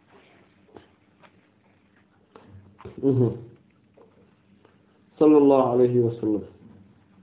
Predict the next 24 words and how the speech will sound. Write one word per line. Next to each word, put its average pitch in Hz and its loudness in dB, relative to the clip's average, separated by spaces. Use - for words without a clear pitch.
Euh, 180 6
mu 175 6
ne, 220 8
"Wa 220 8
aynul 240 6
xalqi," 233 6
ki 196 2
nga 233 6
xam 240 4
ne 226 10
mooy 233 6
ki - -2
gën 240 4
a 247 6
tedd 226 4
ci 214 2
mbindeef 196 8
yi, - -8
aynan 185 4
riba, 190 4
maanaam 143 -2
alal 165 4
ju 151 0
bon, 131 0